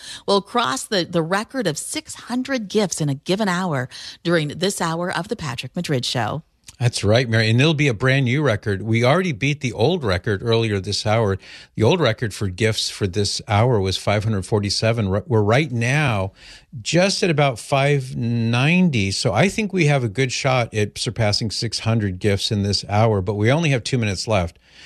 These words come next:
Speaker 1: So what
Speaker 2: So you're
Speaker 1: you're
Speaker 2: gonna
Speaker 1: saying
Speaker 2: have to
Speaker 1: is
Speaker 2: move.
Speaker 1: we'll
Speaker 2: What's
Speaker 1: beat
Speaker 2: that?
Speaker 1: the record we set ten minutes ago.
Speaker 2: Yeah. <laughs> Set it, beat it. Set it, beat it.
Speaker 1: Beat it. I like it.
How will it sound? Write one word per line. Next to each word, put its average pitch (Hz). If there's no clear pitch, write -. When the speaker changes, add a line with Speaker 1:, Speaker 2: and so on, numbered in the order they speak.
Speaker 1:
So 214
what 208
Speaker 2:
So 175
you're 180
Speaker 1:
you're -
Speaker 2:
gonna -
Speaker 1:
saying -
Speaker 2:
have 190
to -
Speaker 1:
is 101
Speaker 2:
move. 95
Speaker 1:
we'll -
Speaker 2:
What's 196
Speaker 1:
beat 110
Speaker 2:
that? 120
Speaker 1:
the 185
record 185
we 170
set -
ten 170
minutes 240
ago. 120
Speaker 2:
Yeah. 147
<laughs> -
Set 175
it, 208
beat 147
it. 95
Set 147
it, 453
beat 453
it. 480
Speaker 1:
Beat 170
it. 139
I 151
like 151
it. 117